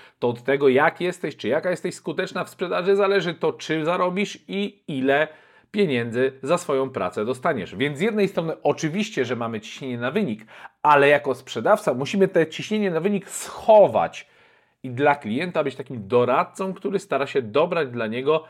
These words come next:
najlepszy produkt, najlepsze rozwiązanie i nie wciska mu byle czego. Tutaj natomiast mamy do czynienia z taką sytuacją, gdzie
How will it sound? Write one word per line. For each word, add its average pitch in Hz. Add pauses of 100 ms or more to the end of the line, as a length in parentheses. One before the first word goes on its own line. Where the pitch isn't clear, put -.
(180)
najlepszy 143
produkt, 135
najlepsze 123
rozwiązanie 170
i 240
nie 233
wciska -
mu 170
byle 123
czego. 147 (480)
Tutaj 247
natomiast 131
mamy 165
do 170
czynienia 170
z -
taką 214
sytuacją, 202 (240)
gdzie 180